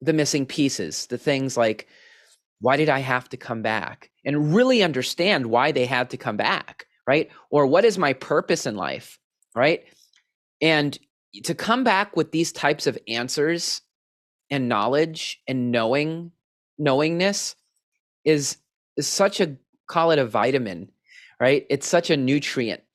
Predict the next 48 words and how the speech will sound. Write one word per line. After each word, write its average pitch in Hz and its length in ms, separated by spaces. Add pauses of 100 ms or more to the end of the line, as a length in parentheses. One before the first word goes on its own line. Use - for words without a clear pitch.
for 123 160
our 107 80
human 127 320
bodies 104 460
to - 100
be 117 160
able 117 160
to - 120
move 107 220
forward 101 340
in 90 100
the 87 60
world. 76 340 (340)
And 135 140
so 135 400 (480)
with 190 160
that 160 220
said, 185 200
I 151 80
conducted 143 400
this - 180
research 175 640 (300)
and, 131 640
uh, 117 260
I 127 200
thought, 135 560
"Wow, 131 220
this 123 180
would 131 120
make 123 180
a 104 60
really 120 300
cool 101 200
book." 151 440 (500)
And 131 220
so 131 260
I 127 120
asked 147 340
the 151 60
participants 151 720
prior 139 340
to, 123 500
you 131 120
know, 107 240 (120)
uh, - 240
facilitating 139 640
the 104 80
sessions 120 520